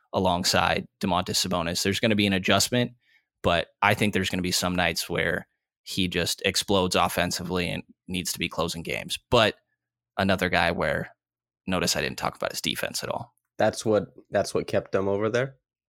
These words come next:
Speaker 1: What's that?
Speaker 2: The, the
Speaker 1: Him.
Speaker 2: defense, you reckon?
Speaker 1: No, he wanted to, or the Kings wanted him to come over for the last, uh,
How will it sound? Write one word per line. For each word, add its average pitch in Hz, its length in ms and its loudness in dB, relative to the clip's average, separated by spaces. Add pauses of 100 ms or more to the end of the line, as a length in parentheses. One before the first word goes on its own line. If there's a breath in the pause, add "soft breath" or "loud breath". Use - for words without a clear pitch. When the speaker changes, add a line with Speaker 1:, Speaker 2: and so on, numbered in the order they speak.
(1000)
Speaker 1:
What's - 240 2
that? - 320 0
Speaker 2:
The, 107 300 4
the 101 80 2
Speaker 1:
Him. 110 160 6
Speaker 2:
defense, - 380 0
you 110 140 0
reckon? 127 300 -2 (340)
Speaker 1:
No, 120 240 6
he 127 180 8
wanted 143 360 6
to, 117 200 4
or 107 160 8
the 101 160 4
Kings 156 240 4
wanted 117 220 8
him 95 80 2
to 98 60 0
come 95 180 2
over 92 200 2
for 92 140 -2
the 95 80 0
last, 95 340 0 (520)
uh, 90 260 2